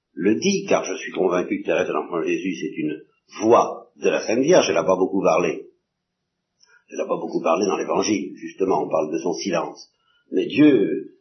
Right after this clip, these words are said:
euh, la Sainte Vierge parle quand Dieu veut qu'elle parle. Vous comprenez ? <laughs> C'est pas, euh, il y a une heure pour se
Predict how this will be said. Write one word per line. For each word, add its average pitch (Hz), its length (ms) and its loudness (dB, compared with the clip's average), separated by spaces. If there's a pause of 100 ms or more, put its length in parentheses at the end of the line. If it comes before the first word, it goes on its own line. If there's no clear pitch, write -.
(320)
euh, 92 600 -8
la - 80 -2
Sainte 85 120 -6
Vierge 107 240 4
parle 120 220 6
quand 92 140 2
Dieu 110 160 6
veut 98 120 2
qu'elle 110 180 4
parle. - 420 2
Vous - 80 -16
comprenez ? 107 560 2 (120)
<laughs> - 160 -8
C'est - 320 -4
pas, 78 380 2 (760)
euh, 76 320 -4 (1700)
il - 60 -4
y 87 40 2
a 92 80 4
une 101 180 8
heure 101 220 8
pour 101 140 0
se 87 80 0